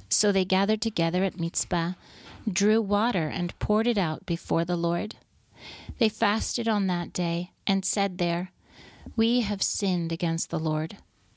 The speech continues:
Then Shmuel was judging Bnei Israel at Mitzpah.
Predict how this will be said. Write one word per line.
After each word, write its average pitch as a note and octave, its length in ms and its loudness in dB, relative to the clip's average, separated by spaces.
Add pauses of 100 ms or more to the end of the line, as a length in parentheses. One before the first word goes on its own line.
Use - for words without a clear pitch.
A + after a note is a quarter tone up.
(220)
Then G3 280 2
Shmuel F3+ 500 0
was F3+ 180 0
judging F#3+ 480 0
Bnei D#3+ 300 -2
Israel D#3+ 560 -2
at - 160 -4
Mitzpah. E3 480 -4